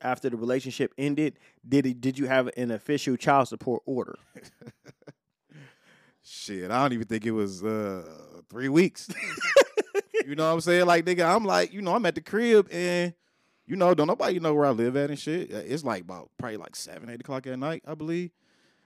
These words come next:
Speaker 2: Um, I hear somebody boom, boom, boom, boom, boom. I'm like, I go to the door, look out, it's this big black ass nigga at the door with a motherfucking badge around his neck, like, "Hey, you been served."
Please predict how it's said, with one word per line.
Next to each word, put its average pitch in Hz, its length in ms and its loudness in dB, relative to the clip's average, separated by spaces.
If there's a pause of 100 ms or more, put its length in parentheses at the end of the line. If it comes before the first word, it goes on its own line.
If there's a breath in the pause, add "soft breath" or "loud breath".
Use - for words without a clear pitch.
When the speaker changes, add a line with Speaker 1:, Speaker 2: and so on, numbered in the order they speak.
(200)
Speaker 2:
Um, 101 520 0
I 120 80 -6
hear 131 140 -4
somebody 123 480 -6
boom, 196 180 -6
boom, 185 220 -6
boom, 196 180 -10
boom, 196 220 -10
boom. 190 280 -10 (1000)
I'm 104 100 -20
like, 113 120 -20
I - 20 -14
go 156 100 -4
to 127 140 -8
the 101 80 -10
door, 190 220 -6
look 180 180 -8
out, 196 180 -8
it's 214 100 -12
this 117 180 -12
big 135 280 -8
black 170 240 -10
ass 180 240 -10
nigga 196 200 -10
at 180 120 -12
the 165 60 -18
door 185 220 -10
with 175 160 -8
a 101 220 -10
motherfucking 170 460 -14
badge 190 300 -10
around 165 220 -12
his 156 100 -18
neck, 170 320 -10
like, 147 280 -18 (960)
"Hey, 101 120 -16
you 120 140 -8
been 123 120 -10
served." 147 520 -8